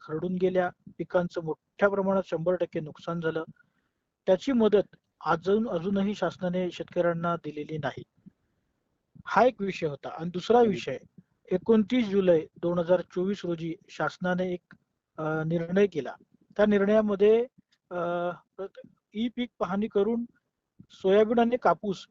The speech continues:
Speaker 1: या पिकांसाठी शेतकऱ्यांना हेक्टरी पाच हजार प्रमाणे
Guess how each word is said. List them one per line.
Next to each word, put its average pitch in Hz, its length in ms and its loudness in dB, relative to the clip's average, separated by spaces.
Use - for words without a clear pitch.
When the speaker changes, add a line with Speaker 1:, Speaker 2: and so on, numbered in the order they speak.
Speaker 1:
या 196 180 0
पिकांसाठी 196 720 -4
शेतकऱ्यांना 180 720 -4
हेक्टरी 220 320 -4
पाच 185 280 2
हजार 180 180 0
प्रमाणे 175 420 -8